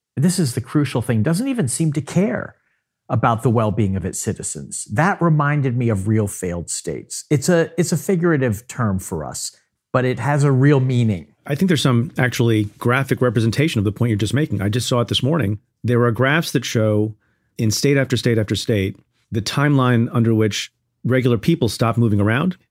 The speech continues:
Speaker 2: remained in their homes, versus when the, the actual official stay-at-home order was issued.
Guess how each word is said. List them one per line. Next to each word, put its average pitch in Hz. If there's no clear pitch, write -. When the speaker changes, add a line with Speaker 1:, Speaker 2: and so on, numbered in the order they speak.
Speaker 2:
remained 113
in 104
their 98
homes, 143
versus 120
when 120
the, 123
the 113
actual 113
official 120
stay-at-home 117
order 113
was 107
issued. 92